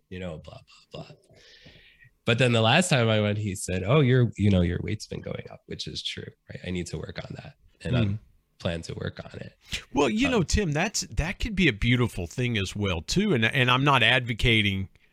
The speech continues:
Speaker 2: you know, everybody putting on a bunch of weight, but for
Speaker 1: Yeah.
Speaker 2: cancer patients, that is, that is, from what I know about people that have had cancer, that's a really good sign. That, that is a sign of recovery that,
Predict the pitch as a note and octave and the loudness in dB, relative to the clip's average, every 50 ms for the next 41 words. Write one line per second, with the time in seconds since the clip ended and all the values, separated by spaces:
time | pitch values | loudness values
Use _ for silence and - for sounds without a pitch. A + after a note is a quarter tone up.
0 | _ _ _ _ _ _ _ _ _ _ _ - - B2 A#2 A2 A2+ A2+ A2+ A#2 | _ _ _ _ _ _ _ _ _ _ _ -2 0 2 4 4 4 4 2 2
1 | A2 A#2 A2 G#2+ G2 - - C3 B2 A#2+ A2+ G#2 G#2 G2+ F#2+ F2+ G2+ G2 F#2+ - | 2 2 2 2 2 0 0 0 0 -2 -2 -2 -2 -2 -2 0 0 0 0 0
2 | - G2 F2 F#2 A2+ D3+ F#3 D#3+ - - - D3 - - - B2+ A#2 - - - | -2 -4 0 2 2 4 2 2 -2 -4 -4 -4 -4 -4 -8 -8 -8 -2 -2 -2
3 | - D#3+ G3+ A#3+ C4+ - - G3+ C3+ - - G#2+ F#2+ F#2 F2 - - F#2 F2+ F#2+ | -2 -2 -4 -4 -4 -4 -4 -4 -2 0 0 0 0 0 -2 -2 -2 -4 -4 -6
4 | - - - _ _ _ _ _ _ _ _ _ _ _ _ _ - - G2+ G2 | -8 -10 -10 _ _ _ _ _ _ _ _ _ _ _ _ _ -16 -10 -2 2
5 | B2 C#3 D3+ E3+ G#3 G#3 F3+ D3 - - - B2+ G#2+ C3 B2+ C3+ C#3 D#3 D#3 C3+ | 2 4 4 6 4 4 4 4 0 -2 -2 -2 2 4 4 4 4 4 2 0
6 | G#2+ - - - _ _ _ _ _ _ _ _ _ - - - - C#3+ C3+ B2+ | 0 0 -2 -4 _ _ _ _ _ _ _ _ _ -18 -6 0 2 2 4 4
7 | B2 B2 A2+ G2+ A#2 C#3 E3 F3 E3 D3 C3 A#2+ A2 A2+ G#2+ G#2 - - B2+ A#2 | 4 4 4 4 4 4 4 4 6 6 6 6 4 4 2 2 0 -2 -2 0
8 | - A2+ A2 G#2+ G2 F#2+ F#2 - G2 G2 - - C3 C#3 E3+ F#3 - - F2+ - | 0 2 2 2 2 2 0 0 0 0 0 0 2 2 2 2 2 0 0 -2
9 | - - - - _ _ - D3+ F#3 - - C4 A3+ F#3+ G3+ G3+ F#3+ F#3 D#3+ A#2 | -4 -20 -20 -20 _ _ -2 0 0 2 2 2 2 4 4 4 4 4 2 4
10 | D3 D#3 D3 A#2 - - - D3+ F3 F3 B2+ F#2+ F2 F#2 A2 C#3 C#3+ C3+ - C3 | 4 2 2 4 2 0 0 0 0 0 0 0 2 2 2 2 2 0 -2 2
11 | C#3 C#3 D#3 F3 F3+ D#3+ B2 D3 C#3 B2+ - - - C3+ B2+ C3 B2 A#2 A2 F#2+ | 2 4 4 4 4 4 4 4 2 2 2 2 2 2 2 2 2 0 0 0
12 | F#2+ F#2+ F#2+ - - - C#3+ F3 E3+ D#3+ B2 G#2+ F#2+ G2 G2+ F#2 G#2+ G#2 G2 G2 | 0 0 -2 -2 -2 0 0 0 2 2 2 4 4 2 2 2 2 4 4 4
13 | G2+ G2+ - _ | 4 2 0 _